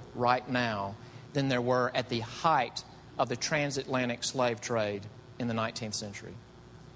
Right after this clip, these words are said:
Whenever it peaked out, however many total slaves in the boats, on the plantations, in the factories, wherever, at the height of that, there are more slaves right now around the world. Eight hundred thousand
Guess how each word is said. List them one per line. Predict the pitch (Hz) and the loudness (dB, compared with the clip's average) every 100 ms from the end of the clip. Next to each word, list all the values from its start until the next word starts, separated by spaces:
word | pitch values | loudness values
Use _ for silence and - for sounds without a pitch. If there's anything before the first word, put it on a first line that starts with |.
| - - - - - - | -20 -20 -20 -20 -20 -10
Whenever | - 139 156 180 | 0 4 4 4
it | - - | 0 0
peaked | 202 202 - - | 2 2 0 4
out, | 147 131 107 - - - - | 6 6 2 -4 -16 -18 -4
however | - 143 147 151 | 4 4 4 2
many | 160 143 - | 2 -2 -4
total | - 202 214 226 | 2 4 6 4
slaves | - 220 208 208 202 202 - - - | 6 6 8 6 2 0 -6 -10 2
in | 180 | 4
the | 208 | 6
boats, | 214 214 - - - - - | 6 6 0 -6 -8 -4 0
on | 190 | 4
the | |
plantations, | 214 202 190 196 190 196 190 185 | 4 4 4 2 2 -4 -4 -2
in | 180 190 | -2 0
the | |
factories, | 185 185 185 185 | 2 2 2 0
wherever, | 165 175 175 175 170 - - - - - | 2 2 2 2 -2 -6 -18 -20 -6 -2
at | 151 | 2
the | 147 | 2
height | 131 - 214 214 | 0 6 6 8
of | 165 | 4
that, | 127 123 - | 2 2 2
there | 147 147 | 0 2
are | 135 | 2
more | 143 175 185 | 4 2 2
slaves | - 165 143 135 | 2 2 2 0
right | 135 117 | -2 -2
now | 120 101 92 - - - - - - - - - - - - - - - 131 | -4 -6 -10 -16 -20 -20 -20 -20 -20 -20 -20 -20 -20 -20 -20 -20 -20 -6 0
around | 127 123 | 2 2
the | 113 | 2
world. | 113 104 104 170 | 2 0 2 4
Eight | 202 | 4
hundred | 185 214 202 | 2 0 2
thousand | 190 180 170 156 | 4 4 4 -2